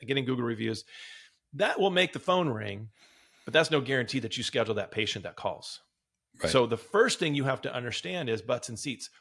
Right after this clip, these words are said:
Speaker 1: What is your call conversion rate when a new patient calls your office? I implement this tracker, or we, we use a system for understanding how good we are at that,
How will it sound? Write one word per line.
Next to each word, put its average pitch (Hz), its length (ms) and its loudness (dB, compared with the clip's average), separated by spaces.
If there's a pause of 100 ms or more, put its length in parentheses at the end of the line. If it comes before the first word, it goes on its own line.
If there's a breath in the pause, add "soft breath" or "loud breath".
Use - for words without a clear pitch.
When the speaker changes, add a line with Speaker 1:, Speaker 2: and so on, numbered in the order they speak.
Speaker 1:
What 131 260 4
is 151 160 2
your 135 120 -2
call 135 320 2
conversion 113 680 0
rate 98 460 -6
when 120 140 0
a 107 40 0
new 120 140 -2
patient 120 320 -4
calls 107 260 -4
your 95 100 -2
office? - 500 -8 (1600 soft breath)
I 131 200 4
implement 147 520 4
this 135 180 2
tracker, 127 720 0 (180 soft breath)
or 113 160 4
we, 120 300 0
we 120 140 -2
use 123 200 0
a 120 60 -2
system 123 540 -2
for 113 560 0 (240)
understanding 123 560 -2
how 117 160 -2
good 123 200 -2
we 123 140 0
are 117 140 6
at 113 100 -4
that, 123 300 4